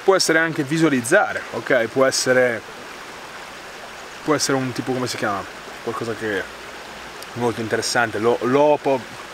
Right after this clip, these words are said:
l'oopoponono, tipo una roba del genere, non mi ricordo mai il nome, è qualcosa di molto interessante, vi consiglio di andare a vedere, che vi aiuterà anche un sacco.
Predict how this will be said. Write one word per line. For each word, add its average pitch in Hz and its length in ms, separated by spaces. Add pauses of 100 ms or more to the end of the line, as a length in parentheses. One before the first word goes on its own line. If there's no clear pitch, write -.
(240)
l'oopoponono, 139 1500
tipo 113 160
una 113 120
roba 113 120
del 107 200
genere, 107 180
non 107 80
mi 104 60
ricordo 113 220
mai 107 140
il 104 60
nome, 113 220
è - 380
qualcosa 117 280
di 117 80
molto 120 260
interessante, 117 560
vi 110 140
consiglio 110 240
di 113 60
andare 107 200
a 101 40
vedere, 123 360 (760)
che 131 80
vi 123 60
aiuterà 120 300
anche 104 160
un 98 100
sacco. 135 420